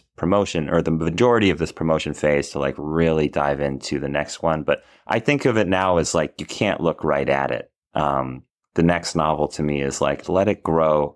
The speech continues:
you know, put the water in the earth, put the fertilizer in there. Don't, don't let it wither on the vine, but don't look right at it. And then I will know which of these,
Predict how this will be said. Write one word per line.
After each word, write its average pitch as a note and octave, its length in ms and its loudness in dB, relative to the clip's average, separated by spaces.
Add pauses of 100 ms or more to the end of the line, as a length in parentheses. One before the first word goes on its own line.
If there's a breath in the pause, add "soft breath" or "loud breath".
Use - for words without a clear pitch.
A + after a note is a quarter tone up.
you F2+ 120 0
know, D#2 260 0 (400)
put - 160 -2
the G2+ 100 2
water E2+ 380 2
in D#2+ 80 4
the D#2 120 2
earth, D2 420 -2 (420)
put E2+ 160 -4
the - 80 -2
fertilizer D#2+ 640 0
in C#2+ 100 0
there. C#2 120 -2
Don't, F#2+ 360 0 (140)
don't F#2+ 180 0
let F2+ 180 2
it D2+ 220 0
wither E2 320 2
on D#2 140 0
the D2 80 -2
vine, C#2 320 -2
but C#2 120 -6
don't E2+ 220 0
look E2 180 -2
right C#2+ 220 2
at C2+ 220 0
it. C2 180 -8
And D2 220 -2
then C#2 380 -2
I E2 160 -2
will D#2 140 -2
know D#2 240 2
which D2 320 0
of C2+ 100 -2
these, C2+ 420 -2